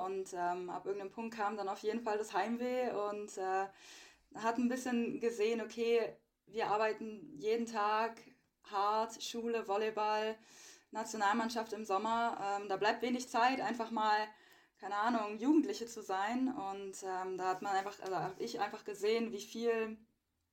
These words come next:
andere Jugendliche machen können, was, was wir nicht machen können. Und, ähm, klar, Leistungssport hat auch immer was mit Druck zu tun, auch in jungen Jahren schon. Und, äh,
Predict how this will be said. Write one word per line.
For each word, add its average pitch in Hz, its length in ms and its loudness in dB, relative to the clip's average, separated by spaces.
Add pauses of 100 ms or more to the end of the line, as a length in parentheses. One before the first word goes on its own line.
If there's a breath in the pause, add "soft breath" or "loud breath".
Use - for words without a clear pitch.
(300)
andere 226 280 2
Jugendliche 226 400 0
machen 202 280 -4
können, 226 280 -2
was, - 340 -8 (340 soft breath)
was - 180 -12
wir 247 120 -2
nicht 233 240 2
machen 202 280 -6
können. 226 360 0
Und, 381 300 0 (540 soft breath)
ähm, 190 560 -2 (280 soft breath)
klar, 220 220 4
Leistungssport 220 640 0
hat - 240 0
auch - 180 0
immer 233 200 4
was 208 180 2
mit 220 140 -8
Druck 226 200 0
zu 262 140 -8
tun, 254 300 -2
auch 220 160 -2
in 226 120 -6
jungen 233 240 2
Jahren 214 360 4
schon. 233 340 0
Und, 196 400 -6
äh, 185 300 0